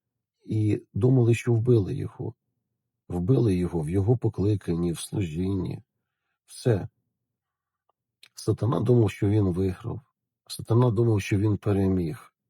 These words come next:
Сатана думав, що він зупинить покликання, служіння,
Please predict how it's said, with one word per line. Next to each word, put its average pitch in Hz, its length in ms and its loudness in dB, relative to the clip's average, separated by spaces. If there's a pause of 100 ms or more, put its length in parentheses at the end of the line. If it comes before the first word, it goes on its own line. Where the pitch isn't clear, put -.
(800)
Сатана 120 680 0
думав, 104 400 2
що - 220 -2
він 113 220 2
зупинить 95 840 0
покликання, 87 800 -2
служіння, 101 840 -4